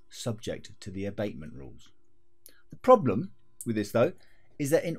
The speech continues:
order to take phased retirement, you must drop your salary by twenty percent or more, and that can have consequences for the remainder of your pension. So before putting any of this into action, do check the numbers very carefully and see if they work for you.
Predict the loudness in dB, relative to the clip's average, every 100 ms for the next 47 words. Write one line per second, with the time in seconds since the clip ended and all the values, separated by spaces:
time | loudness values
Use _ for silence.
0 | -2 4 4 2 -8 -6 -6 -6 -2 0
1 | 0 -4 -10 -8 -6 -6 -10 -14 -20 -20
2 | -20 -20 -14 -4 -2 -2 -2 -2 -2 -2
3 | -6 -4 -4 -2 -2 -2 -2 -2 -6 -10
4 | -10 -12 -12 -6 -4 -4 -8 -12 -8 -6
5 | -8 -10 -14 -20 -20 -20 -20 -20 -20 -18
6 | -4 0 2 0 -6 -6 -4 -2 -4 -4
7 | -4 -4 -4 -8 -8 -10 -12 -8 -4 -2
8 | -2 -2 -6 -8 -8 -8 -10 -12 -16 -20
9 | -20 -12 2 4 4 -2 -4 0 2 2
10 | 0 0 0 2 0 0 0 0 0 -4
11 | -6 -12 -14 -16 -20 -16 -4 -4 -2 -4
12 | 0 0 0 -4 -4 -4 -6 -10 -10 -10
13 | -12 -10 -12 -12 -10 -10 -10 -12 -12 -12